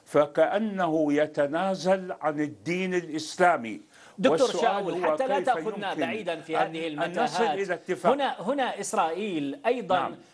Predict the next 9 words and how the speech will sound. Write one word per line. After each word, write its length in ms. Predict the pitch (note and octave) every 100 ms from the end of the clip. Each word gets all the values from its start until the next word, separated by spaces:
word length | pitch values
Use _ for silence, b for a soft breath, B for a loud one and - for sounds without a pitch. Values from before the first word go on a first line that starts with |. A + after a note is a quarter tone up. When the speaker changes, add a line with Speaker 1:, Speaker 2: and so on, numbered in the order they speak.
| B _
Speaker 2:
تطرح 540 | C#4 C4 G3 D#3+ -
أن 120 | F#3+
لا 280 | F#3 F3 A3
قيمة 380 | A#3 A#3+ G#3 F#3
للخطوة 760 | E3+ D#3 D3 D#3 D#3+ - G3 D#3+
السويدية 460 | D3 E3 D3+ D#3+
أو 120 | D3+ D3+
الخطوة 300 | E3+ G#3+ E3+
الأوروبية، 680 | D#3 D#3+ D#3 G3+ D3+ D#3+